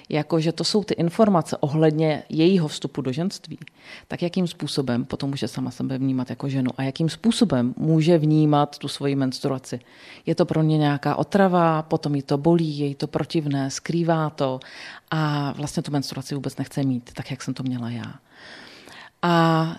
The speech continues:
i právě proto jsem postupem doby začala dělat kurzy, které se jmenovaly Cyklické mámy a dcery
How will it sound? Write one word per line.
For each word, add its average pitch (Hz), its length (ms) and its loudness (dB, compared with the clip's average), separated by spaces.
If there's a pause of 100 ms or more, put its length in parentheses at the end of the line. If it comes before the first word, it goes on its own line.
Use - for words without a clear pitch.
(220)
i 220 80 8
právě 220 440 6
proto 214 320 2
jsem 233 340 6
postupem 214 540 2
doby 170 400 6
začala 180 380 0
dělat 185 240 0
kurzy, 156 380 0
které 165 280 2
se 170 120 -4
jmenovaly 165 380 2
Cyklické 165 480 -4
mámy 165 320 2
a - 80 -14
dcery 196 500 -2